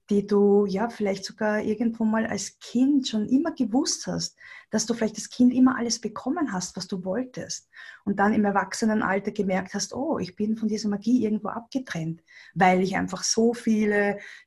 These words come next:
Dinge aus dieser Realität mitbekommen habe, von meinen Eltern mitbekommen habe,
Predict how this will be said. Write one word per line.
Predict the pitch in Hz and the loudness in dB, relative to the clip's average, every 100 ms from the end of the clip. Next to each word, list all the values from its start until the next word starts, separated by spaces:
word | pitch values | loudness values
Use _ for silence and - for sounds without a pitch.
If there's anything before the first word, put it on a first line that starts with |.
| - | 4
Dinge | 233 233 214 - | 6 6 4 2
aus | 190 | 0
dieser | - 190 196 | -2 -2 0
Realität | 196 196 196 202 208 - - | 2 2 2 2 0 0 4
mitbekommen | 233 254 226 - 202 196 190 | 4 4 -4 -4 -4 -4 -4
habe, | 190 | -4
von | 208 | -4
meinen | 208 214 - | -2 -2 0
Eltern | 233 226 214 | -2 0 -2
mitbekommen | 202 208 208 196 190 | -2 -8 -8 -8 -6
habe, | 190 | -8